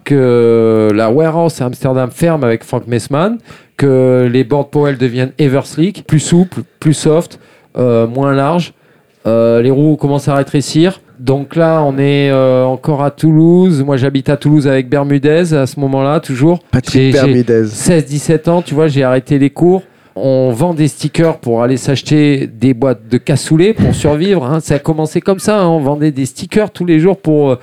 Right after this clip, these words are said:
Speaker 1: pour pouvoir s'acheter à bouffer. Et même, on allait, dans les premiers jours, on allait au McDo,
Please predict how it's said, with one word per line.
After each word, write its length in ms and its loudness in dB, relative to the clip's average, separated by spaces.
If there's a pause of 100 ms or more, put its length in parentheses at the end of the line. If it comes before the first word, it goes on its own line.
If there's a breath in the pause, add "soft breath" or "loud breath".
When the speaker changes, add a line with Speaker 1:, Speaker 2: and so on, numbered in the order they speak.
(280 loud breath)
Speaker 1:
pour 160 0
pouvoir 260 -2
s'acheter 300 -4
à 80 0
bouffer. 440 -2 (440 loud breath)
Et 100 4
même, 280 0
on 160 -2
allait, 580 0
dans 120 0
les 260 -2 (340)
premiers 300 0
jours, 200 2
on 140 -6
allait 220 2
au 80 0
McDo, 560 0